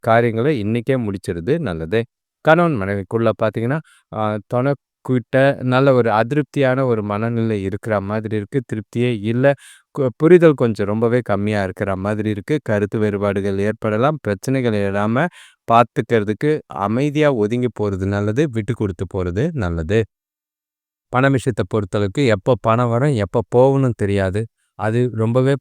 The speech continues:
ரொம்ப கலக்கத்துக்கும் பயமையும் ஏற்படுத்துற மாதிரி இருக்கு. எதிர்பாராத செலவுகளும் விரயங்களும் இருக்கிற மாதிரி இருக்கும். சூழ்நிலைகளை பொறுமையா கையாளுங்க. பண சம்பந்தமான எந்த ஒரு முடிவும் எடுக்காதீங்க.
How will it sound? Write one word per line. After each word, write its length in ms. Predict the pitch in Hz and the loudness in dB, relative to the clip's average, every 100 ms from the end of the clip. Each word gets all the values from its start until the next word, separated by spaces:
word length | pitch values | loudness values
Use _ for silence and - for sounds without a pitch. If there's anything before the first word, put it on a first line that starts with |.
| - 127 | -6 -6
ரொம்ப 240 | 110 113 117 | -2 -2 -2
கலக்கத்துக்கும் 720 | 113 110 123 123 104 107 143 110 | 0 0 0 -2 -4 -6 -6 -2
பயமையும் 680 | 101 117 123 117 135 135 107 | 0 0 0 0 0 0 0
ஏற்படுத்துற 540 | 101 104 110 107 107 98 | -2 -2 -4 -4 -4 -4
மாதிரி 340 | 98 113 113 | -2 -2 -2
இருக்கு. 280 | 104 104 151 165 _ _ _ | -4 -4 -4 -4 _ _ _
எதிர்பாராத 760 | 117 131 147 - 127 127 120 | 0 2 2 4 6 6 4
செலவுகளும் 640 | 110 113 117 127 120 117 131 110 | 0 0 2 2 2 0 0 -2
விரயங்களும் 560 | 101 120 120 117 120 | 2 2 2 0 0
இருக்கிற 360 | 104 104 - 113 101 | 0 -2 0 0 0
மாதிரி 340 | 98 110 107 | 0 -2 0
இருக்கும். 340 | 95 90 143 143 | -2 -2 -4 -4
சூழ்நிலைகளை 600 | - 131 127 110 101 101 | 0 0 2 -2 -2 -6
பொறுமையா 360 | - 107 117 117 104 | -2 -2 0 -2 -2
கையாளுங்க. 480 | 101 101 98 98 147 175 _ _ _ - | -2 -2 -2 -2 -4 -4 _ _ _ 0
பண 220 | 135 165 | 2 2
சம்பந்தமான 640 | 151 120 120 117 113 107 | 0 -2 0 0 -2 -2
எந்த 320 | 98 107 131 139 | -2 0 0 2
ஒரு 160 | 110 | 0
முடிவும் 420 | 95 104 113 127 127 | 0 -2 0 -2 -2
எடுக்காதீங்க. 640 | 90 - 98 87 85 92 | -6 -4 -4 -2 -6 -4